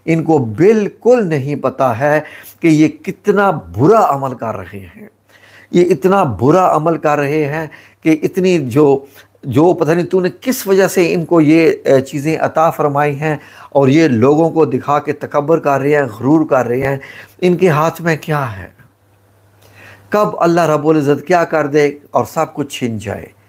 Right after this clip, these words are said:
यकीन करें कि तुर्की में ज़लज़ला आया था तो एक शख्स की तस्वीर थी, वो सड़क पे खड़ा हुआ था, वो सड़क पे खड़ा हुआ था और लिखा हुआ था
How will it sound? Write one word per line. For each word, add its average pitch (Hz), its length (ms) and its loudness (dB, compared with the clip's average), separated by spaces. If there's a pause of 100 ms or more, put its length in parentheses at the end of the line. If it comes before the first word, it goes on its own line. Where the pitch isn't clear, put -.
(580)
यकीन 139 420 2
करें 185 280 2
कि 175 80 0
तुर्की 175 360 0
में 165 220 2
ज़लज़ला 135 380 2
आया 160 160 2
था 170 180 -2
तो 165 140 -4
एक 139 200 -2
शख्स - 300 -8
की 160 120 -6
तस्वीर 147 460 0
थी, 156 300 0 (360)
वो 151 120 2
सड़क 190 400 0
पे 175 120 0
खड़ा 143 240 0
हुआ 143 220 4
था, 147 340 -2 (460)
वो 131 120 0
सड़क 185 360 0
पे 175 100 0
खड़ा 156 200 0
हुआ 156 180 2
था 160 140 -2
और 131 160 0
लिखा 139 240 -2
हुआ 160 200 2
था 160 300 -2